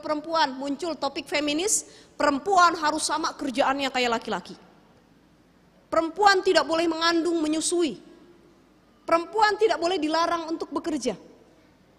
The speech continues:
Laki-laki tidak bisa membatasi gerak seorang perempuan di dalam rumah.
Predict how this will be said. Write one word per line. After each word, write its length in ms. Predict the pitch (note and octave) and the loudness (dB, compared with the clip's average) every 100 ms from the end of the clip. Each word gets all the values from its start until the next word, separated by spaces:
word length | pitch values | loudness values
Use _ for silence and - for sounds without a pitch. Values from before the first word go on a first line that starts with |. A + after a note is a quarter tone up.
| _ _ _ _ _ | _ _ _ _ _
Laki-laki 640 | D#4+ D#4+ D#4+ F4+ G#4 G#4 G4+ | 0 0 0 2 2 2 0
tidak 240 | F#4+ E4+ | 2 2
bisa 240 | D#4 E4+ F4 | 2 0 0
membatasi 640 | F4+ D4+ D#4 F4 - E4 | 2 2 2 0 0 -2
gerak 240 | C#4+ E4+ | 0 0
seorang 400 | F4 - D#4+ D#4 | 0 -2 -2 -4
perempuan 320 | D#4+ D4+ D#4+ D#4+ | -6 -6 -2 -2
di 160 | D4+ | -2
dalam 240 | C#4+ C#4+ C#4+ | 0 0 -2
rumah. 280 | D4 C4+ | -6 -10